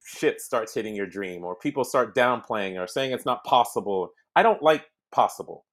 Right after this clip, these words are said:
I like to make extraordinary ordinary. I like to go to Finland Arctic five times in five months. I like to work for the Portuguese F B I or the National Spanish Police. Whatever that thing is, you can do it inside the construct of your company,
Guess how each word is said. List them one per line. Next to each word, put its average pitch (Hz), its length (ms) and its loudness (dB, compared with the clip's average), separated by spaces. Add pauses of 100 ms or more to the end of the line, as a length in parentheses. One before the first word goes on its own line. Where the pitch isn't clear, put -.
(380)
I 139 100 6
like 170 220 4
to - 100 -10
make 139 180 -4
extraordinary 123 840 -2
ordinary. 92 580 -4 (220)
I 135 80 4
like 156 220 6
to 131 100 -8
go 135 160 2
to 123 80 -2
Finland 127 460 -4 (180)
Arctic 123 360 0
five 110 260 0
times 107 560 -6
in 101 180 -8
five 101 300 0
months. 90 440 -10
I 120 80 2
like 139 260 2 (100)
to 113 360 -4 (340)
work 135 320 4
for 131 120 -2
the 120 80 -2
Portuguese 123 500 -2
F 117 160 2
B 117 140 0
I 113 160 6
or 110 80 4
the 107 80 -2
National 107 420 -4
Spanish 107 400 -6
Police. 95 480 -6
Whatever 160 400 6
that 185 300 2
thing 175 240 -2
is, 135 200 -2
you 120 100 -4
can 113 180 -10
do 143 180 2
it 131 160 4
inside 156 480 4
the - 60 -4
construct 139 560 -4
of 120 80 -4
your 120 80 -4
company, 120 560 -6